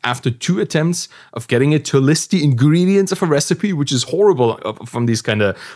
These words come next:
voice chat systems that we have with Siri and, and Google Home and whatnot,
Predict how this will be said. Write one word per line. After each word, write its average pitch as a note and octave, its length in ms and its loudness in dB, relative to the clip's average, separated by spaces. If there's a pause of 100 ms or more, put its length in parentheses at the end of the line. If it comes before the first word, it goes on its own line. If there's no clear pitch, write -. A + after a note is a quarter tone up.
voice A#2 560 -2
chat - 420 -4
systems C#3+ 520 0
that C3+ 200 -2
we B2+ 80 2
have B2 340 -2
with A2+ 140 -2
Siri A#2+ 520 2
and, G#2 280 -2
and A2+ 200 -2
Google A2+ 360 0
Home A2 240 0
and G#2+ 100 0
whatnot, A2+ 480 0